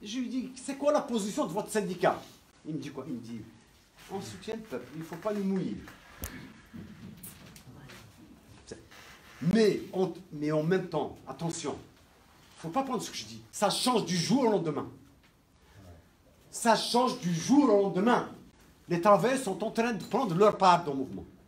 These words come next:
Des revendications sociales émergent. Parce qu'il faut dire qu'est-ce qu'on veut comme avenir. Un, les jeunes sont en train de s'organiser dans Facebook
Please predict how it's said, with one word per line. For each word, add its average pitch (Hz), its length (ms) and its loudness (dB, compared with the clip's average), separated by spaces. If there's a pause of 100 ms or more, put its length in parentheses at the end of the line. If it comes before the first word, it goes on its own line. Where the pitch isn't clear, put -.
(420)
Des 185 100 6
revendications 202 600 2
sociales 233 560 -2
émergent. 240 480 4 (500)
Parce - 160 -8
qu'il 156 100 -10
faut 170 140 -2
dire 302 280 2
qu'est-ce - 160 -2
qu'on 180 120 -2
veut 160 160 -4
comme 147 160 -4
avenir. 98 280 -8 (380)
Un, 196 260 2 (460)
les 226 180 4
jeunes 311 380 4
sont - 260 -6
en 240 100 -6
train 247 200 -2
de 190 60 -6
s'organiser 220 800 -2 (560)
dans 208 220 4
Facebook 330 640 4